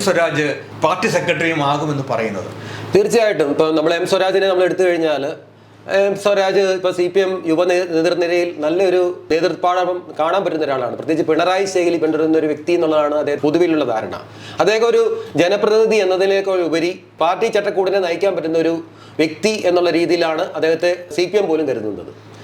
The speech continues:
Speaker 2: പിന്നെ അദ്ദേഹം നല്ല താത്വിക ചിന്തകനാണ്, ധാരാളം നല്ല അറിവുണ്ട്. ഇപ്പൊ ചാനൽ ചർച്ചകളിലൊക്കെ എതിരാളികളെ പോലും നിഷ്പ്രഭമാക്കുന്ന പ്രകടനമാണ് അദ്ദേഹവും കാഴ്ചവെക്കുന്നത്. അപ്പം സി പി എം ഈ നേ-, നേതൃനിരയിൽ വളർന്നു വരുന്ന ചെറുപ്പക്കാരിൽ യു ഡി എഫിന്റെ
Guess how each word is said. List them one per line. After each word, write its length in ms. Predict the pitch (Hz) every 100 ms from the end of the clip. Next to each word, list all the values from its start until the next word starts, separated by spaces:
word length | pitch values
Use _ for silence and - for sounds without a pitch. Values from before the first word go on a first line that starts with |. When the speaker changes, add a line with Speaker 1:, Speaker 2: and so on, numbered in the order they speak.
| - - -
Speaker 2:
പിന്നെ 160 | 165 180
അദ്ദേഹം 300 | 185 190 190
നല്ല 180 | 180 175
താത്വിക 540 | 170 160 180 196 190
ചിന്തകനാണ്, 680 | 190 156 165 156 135 131 139 - - - - - - -
ധാരാളം 340 | 156 165 180
നല്ല 180 | 165 170
അറിവുണ്ട്. 480 | 175 160 180 151 135 131 - - - -
ഇപ്പൊ 140 | -
ചാനൽ 280 | 160 165 185
ചർച്ചകളിലൊക്കെ 520 | 190 202 202 185 170
എതിരാളികളെ 680 | 185 180 180 202 202 208 208
പോലും 280 | 196 175 170
നിഷ്പ്രഭമാക്കുന്ന 800 | 165 - 196 190 170 170 165 165
പ്രകടനമാണ് 440 | 151 160 165 151 156
അദ്ദേഹവും 360 | 151 170 170
കാഴ്ചവെക്കുന്നത്. 600 | 151 135 139 123 110 117 - - - - -
അപ്പം 340 | 175 233 233 - -
സി 240 | - 190 220
പി 140 | 226
എം 320 | 254 262 240
ഈ 260 | 196 185 175
നേ-, 380 | 175 175 170 170
നേതൃനിരയിൽ 680 | 175 202 208 196 175 170 175
വളർന്നു 340 | 160 170 208
വരുന്ന 180 | 196 180
ചെറുപ്പക്കാരിൽ 640 | 170 147 160 160 135 123 - - - - - - - - - -
യു 220 | 156 202
ഡി 80 | 240
എഫിന്റെ 380 | 254 262 247 247